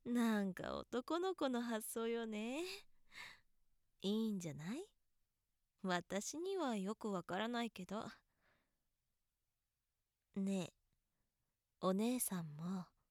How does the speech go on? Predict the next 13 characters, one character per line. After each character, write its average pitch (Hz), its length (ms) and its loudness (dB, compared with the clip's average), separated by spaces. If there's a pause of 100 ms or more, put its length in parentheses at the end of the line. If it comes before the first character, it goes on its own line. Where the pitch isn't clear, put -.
(420)
そ 185 200 6
の 180 160 4
メ 208 160 2
ン 208 100 2
バ 180 160 2
ー - 40 -4
に 165 120 -8
入 214 180 -4
っ 220 40 -4
て - 180 -6
る 165 100 -2
の？ 202 300 -4 (1500)
<laughs> - 600 4